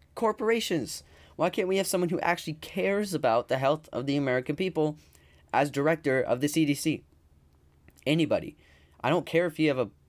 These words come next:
doctor in front of your name or a P H D. I don't care. Somebody who's actually gonna give us the facts, the truth.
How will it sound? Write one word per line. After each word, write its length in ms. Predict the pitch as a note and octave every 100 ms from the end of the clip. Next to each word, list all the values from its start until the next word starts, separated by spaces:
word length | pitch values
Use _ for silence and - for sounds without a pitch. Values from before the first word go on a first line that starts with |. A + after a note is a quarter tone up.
| _ _ _
doctor 420 | B2 B2 - B2
in 80 | A#2+
front 180 | B2+ A#2+
of 40 |
your 80 | A2
name 260 | A2 A2 G2+
or 60 |
a 40 | G2
P 200 | - A2+
H 200 | G#2 -
D. 100 | G2
I 60 |
don't 160 | D#3 C#4
care. 460 | - G#2+ G2+ D#3 - _ _ - _ _ _ -
Somebody 400 | - D3 D#3+ D#3
who's 180 | D3+
actually 280 | C#3+ D3 D#3
gonna 180 | D3 C#3+
give 160 | C#3 C#3
us 80 |
the 100 | -
facts, 360 | - C#3+ B2 -
the 100 | C#3+
truth. 420 | - D#3 A#2 -